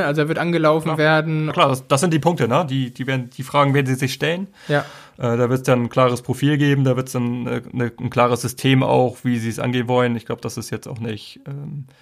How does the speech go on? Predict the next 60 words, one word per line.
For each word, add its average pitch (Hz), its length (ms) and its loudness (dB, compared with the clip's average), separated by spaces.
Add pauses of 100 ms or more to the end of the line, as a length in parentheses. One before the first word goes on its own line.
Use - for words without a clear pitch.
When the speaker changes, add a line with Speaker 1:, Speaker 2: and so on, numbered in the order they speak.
Speaker 2:
schwer 127 260 4
herauszufinden, 117 880 0 (180)
wenn 107 120 -10
man 110 80 -6
die 104 100 -8
Kaliber 113 320 -2
in 113 80 0
der 117 80 -2
dritten 117 220 -10
Liga 110 220 -4
sieht. 110 260 -10 (260)
Speaker 1:
Ja. 143 180 0 (360)
Speaker 2:
Ähm, 113 380 -10 (120)
aber 131 180 6
klar, - 340 0 (100)
wie - 80 -6
gesagt, 120 260 -2
da 123 60 -2
könnte 156 240 2
was 143 120 2
passieren. 143 360 0
Es 113 100 -10
kann 139 140 4
aber 127 100 4
auch 123 80 2
gut 127 140 -2
sein, 123 120 4
dass 113 160 -2
Kirschke 117 460 0
und 110 240 -4
ein 110 100 -4
junger 110 240 -4
Keeper 107 580 -2
als 131 180 -12
Nummer 120 220 0
zwei 117 280 -4
in 123 100 -4
die 117 60 -2
Saison 117 340 -8
gehen. 135 180 -10 (1000)
Dann 139 300 2
kommt 170 180 0
für 160 100 2
mich, 156 200 0
Malte, 147 260 4
so 139 80 2
ein 139 80 2
bisschen 143 240 2
die 131 80 0
Systemfrage. 127 800 -2
Spielen 131 300 2
sie's 135 180 0
mit 131 80 0
der 131 80 0
Dreierkette, 139 560 0
spielen 131 320 -2
sie's 131 160 -2
mit 113 80 -2
der 127 80 0
Viererkette? 147 680 -4